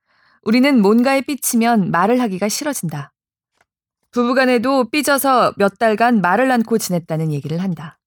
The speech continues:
기사가 화가 나서 삐져 있는데 승객이 뻔한 질문을 해온다. 알면서도 습관적으로 어디 가냐고 묻는 승객이 많기에 그냥 흘려듣는다. 그러다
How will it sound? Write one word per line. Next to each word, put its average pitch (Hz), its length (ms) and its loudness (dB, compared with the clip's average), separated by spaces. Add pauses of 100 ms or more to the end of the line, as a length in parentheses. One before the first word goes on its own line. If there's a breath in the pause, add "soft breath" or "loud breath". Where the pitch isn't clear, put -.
(1120)
기사가 269 380 2
화가 330 320 2
나서 277 420 0
삐져 285 280 0
있는데 170 520 0 (160)
승객이 240 500 0
뻔한 285 360 0
질문을 175 360 -2
해온다. 165 460 -4 (800)
알면서도 220 840 2
습관적으로 254 800 0
어디 196 340 0
가냐고 240 340 2
묻는 185 300 0
승객이 180 320 -2
많기에 147 600 -6 (100)
그냥 175 360 -2
흘려듣는다. 156 720 -6 (840)
그러다 180 460 0